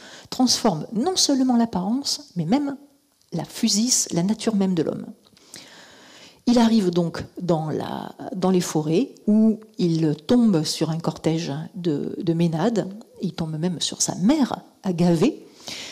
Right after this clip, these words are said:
et les femmes le repèrent, et comme c'est un homme, eh bien, c'est, elles le tuent, elles le démembrent, elles le dépècent,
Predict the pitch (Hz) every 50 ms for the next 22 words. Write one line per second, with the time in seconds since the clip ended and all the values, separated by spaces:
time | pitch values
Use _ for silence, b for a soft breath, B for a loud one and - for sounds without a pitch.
0 | B B B B B - 226 240 - - - - - _ _ - 190 175 - -
1 | - 180 180 165 143 - 139 143 160 160 160 - 160 165 226 254 - - 180 -
2 | _ _ _ _ _ - 202 180 - - 165 160 151 - - - - - 160 180
3 | 202 240 220 156 - - - 175 196 208 202 - - - - - - - - 73
4 | 65 65 - 76 95 - - 143 151 165 175 - 202 175 175 175 170 - - -
5 | 214 285 - - _ _ _ _ - 190 175 170 175 175 175 175 170 170 - 196
6 | 180 170 170 165 202 233 262 262 208 - - - 202 170 165 156 156 151 151 -
7 | - - 233 254 - - - 156 - - - - - - 320 - - B